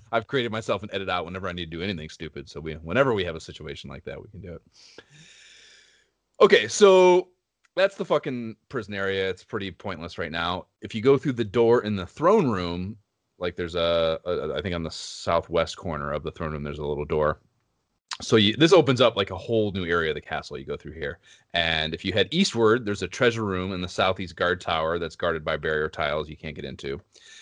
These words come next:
And then in the southwest, i-, it's not a w-, <laughs> like, the, the hint book says it's water, like a river you gotta deal with or something.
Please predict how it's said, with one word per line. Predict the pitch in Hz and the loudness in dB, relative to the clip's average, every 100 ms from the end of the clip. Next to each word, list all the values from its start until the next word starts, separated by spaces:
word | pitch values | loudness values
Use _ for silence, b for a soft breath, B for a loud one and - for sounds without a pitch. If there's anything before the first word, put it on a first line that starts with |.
| B B - | B B -4
And | 82 82 82 80 76 | -2 0 0 -2 -6
then | 82 92 | -2 -2
in | 87 | 0
the | 85 | 0
southwest, | - 151 175 113 98 98 - - _ _ _ - | 4 6 6 2 2 0 -4 -16 _ _ _ -6
i-, | 101 | -2
it's | 95 95 98 - | 0 -2 -6 2
not | 143 147 _ _ _ _ _ _ _ 101 | 2 2 _ _ _ _ _ _ _ -4
a | 98 | -2
w-, | 90 95 _ _ _ _ | -4 -12 _ _ _ _
<laughs> | 110 247 135 120 | -6 -4 -2 -2
like, | 117 | 0
the, | 123 104 92 76 | 2 2 2 -2
the | 90 95 | -2 0
hint | 92 208 135 | 2 2 2
book | 107 | 0
says | - 101 95 | 0 -4 -4
it's | 82 - _ 85 | -10 -16 _ -2
water, | 101 117 87 78 82 | 4 4 2 -4 -10
like | 87 | -10
a | |
river | 80 110 107 82 | -4 -4 -4 -6
you | 80 | -6
gotta | 82 76 | -8 -8
deal | 80 80 | -6 -6
with | 78 76 | -6 -8
or | 80 | -10
something. | 92 80 76 | -10 -8 -10